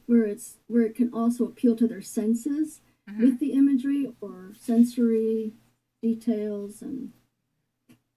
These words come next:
Speaker 1: um, and appeal to them at really all levels.
Speaker 2: Right.
Speaker 1: The sensory level, s-, spiritual level,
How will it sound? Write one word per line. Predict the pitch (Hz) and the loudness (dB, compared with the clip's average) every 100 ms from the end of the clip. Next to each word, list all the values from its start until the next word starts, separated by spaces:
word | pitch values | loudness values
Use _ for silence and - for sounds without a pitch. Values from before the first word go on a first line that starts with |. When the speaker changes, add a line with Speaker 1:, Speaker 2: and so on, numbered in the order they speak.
| _ 208 | _ -16
Speaker 1:
um, | 180 269 240 - | -10 -6 -6 -6
and | 214 | -6
appeal | - 294 277 | 0 2 4
to | 254 | 4
them | 233 208 | 2 2
at | 185 - | -4 -2
really | 247 302 247 220 | 2 4 4 2
all | 208 214 208 | -4 -4 -4
levels. | 208 202 226 240 240 - 233 _ _ _ _ | -4 -6 -8 -10 -12 -18 -20 _ _ _ _
Speaker 2:
Right. | 170 147 _ _ _ _ _ _ _ _ _ | -20 -20 _ _ _ _ _ _ _ _ _
Speaker 1:
The | - 214 | -12 -10
sensory | - 240 240 240 247 226 | 0 8 8 8 2 0
level, | 214 208 208 208 202 | 0 -6 -8 -10 -14
s-, | - - - _ _ _ | -20 -20 -20 _ _ _
spiritual | - 226 233 233 220 | -2 2 2 -2 -6
level, | 202 202 196 202 196 | -6 -10 -10 -8 -10